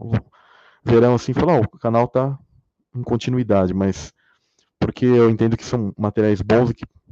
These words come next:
podem entrar aqui, e eu quero que vocês, ahn, participem, compareçam desses últimos vídeos, mas eu vou estar, ah, vou tá dando um tempo pra mim, preciso desse tempo, ele é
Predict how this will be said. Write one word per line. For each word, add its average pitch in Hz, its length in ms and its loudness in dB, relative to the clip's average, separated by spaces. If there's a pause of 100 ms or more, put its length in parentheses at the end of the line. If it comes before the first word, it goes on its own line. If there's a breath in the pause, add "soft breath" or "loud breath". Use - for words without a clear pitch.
(160)
podem 117 240 2
entrar 104 260 0
aqui, 120 380 -2 (260)
e - 60 -2
eu 104 80 2
quero 113 180 0
que - 80 -12
vocês, 113 600 -4 (580)
ahn, 92 600 -4 (220)
participem, 131 680 -4
compareçam 117 680 -2
desses 107 340 -10 (240)
últimos 101 360 -4
vídeos, 107 180 -4
mas 110 260 -2 (220)
eu 98 80 -6
vou 110 180 2
estar, 113 300 0 (180)
ah, 92 400 -6 (400 soft breath)
vou 131 120 -2
tá 165 120 0
dando 147 220 0
um 139 100 -2
tempo 123 360 -2
pra 98 160 -2
mim, 107 200 0
preciso 120 520 -6
desse 101 200 -8
tempo, 101 400 -4 (560)
ele 101 200 0
é 101 60 -6